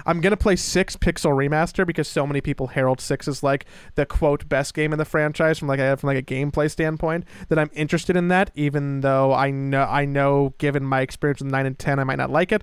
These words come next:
Um, but also, I've had so many people tell me that I would really enjoy Final Fantasy Tactics,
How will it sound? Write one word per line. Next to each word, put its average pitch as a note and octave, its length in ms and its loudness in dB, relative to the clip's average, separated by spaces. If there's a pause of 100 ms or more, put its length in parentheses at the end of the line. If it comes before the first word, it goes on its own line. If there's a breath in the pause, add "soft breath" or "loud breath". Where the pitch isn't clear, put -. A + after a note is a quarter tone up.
(360 loud breath)
Um, E3 340 4
but D3+ 240 -4
also, F#3 640 4 (260 loud breath)
I've E3+ 200 4
had F3 140 2
so F#3+ 380 4
many G3 160 4
people D3+ 320 2
tell C#3 280 2
me C3+ 280 2
that C#3+ 240 -2
I D3+ 140 4
would C#3+ 160 4
really C#3+ 420 2
enjoy C3 540 0
Final C3 300 0
Fantasy C#3+ 340 -4
Tactics, - 640 -6